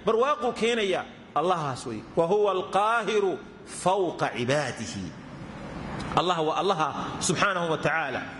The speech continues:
Markaasaa Allah subxaanahu wa tacaala uu saa ula hadlayaa. Rabbi subxaanahu wa tacaala cibaadadan isagaa iska leh. In cid lagu lamaaneeyo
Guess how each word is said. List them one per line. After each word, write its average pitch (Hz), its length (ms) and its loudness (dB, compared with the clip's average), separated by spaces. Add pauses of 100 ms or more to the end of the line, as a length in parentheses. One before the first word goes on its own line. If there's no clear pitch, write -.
(440)
Markaasaa 185 500 2
Allah 202 200 2
subxaanahu 175 420 0
wa 160 80 2
tacaala 180 500 0
uu 160 80 -2
saa 180 200 2
ula 151 140 2
hadlayaa. 101 460 -4 (460)
Rabbi 208 260 4
subxaanahu 170 520 0
wa 156 60 0
tacaala 196 520 0 (440)
cibaadadan 160 720 2
isagaa 131 460 0
iska - 300 -4
leh. 113 140 -4 (380)
In 208 140 2
cid 202 200 0
lagu 202 240 4
lamaaneeyo 170 760 2